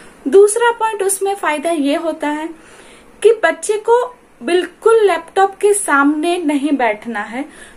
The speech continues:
तो उसकी आंखों की जो प्रॉब्लम होने के चांसेस है, स्क्रीन टाइम नजदीक से स्क्रीन देखता है तो जो प्रॉब्लम होती है वो प्रॉब्लम होने के चांस बहुत कम हो जाते हैं।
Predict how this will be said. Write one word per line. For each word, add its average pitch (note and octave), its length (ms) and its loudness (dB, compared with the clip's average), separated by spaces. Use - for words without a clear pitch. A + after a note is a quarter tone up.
तो G4+ 60 0
उसकी - 420 2
आंखों C#4+ 440 -2
की G4 220 2
जो G4 180 0
प्रॉब्लम D#4 480 -4
होने D4 220 -2
के E4+ 140 -8
चांसेस C#4+ 500 -4
है, C#4 140 0
स्क्रीन C#4+ 420 -2
टाइम C#4 320 0
नजदीक C#4 440 0
से D#4+ 180 -4
स्क्रीन D4 380 -2
देखता C4+ 320 0
है C4 100 0
तो C4+ 140 0
जो C4+ 160 2
प्रॉब्लम C4+ 440 0
होती C4+ 320 -2
है C4+ 160 -2
वो F#4+ 140 4
प्रॉब्लम G4+ 400 2
होने F4 180 -2
के F#4+ 120 -2
चांस E4 400 -4
बहुत D4 320 0
कम B3+ 160 0
हो A#3 200 -6
जाते F#3 320 -8
हैं। C#4 220 -10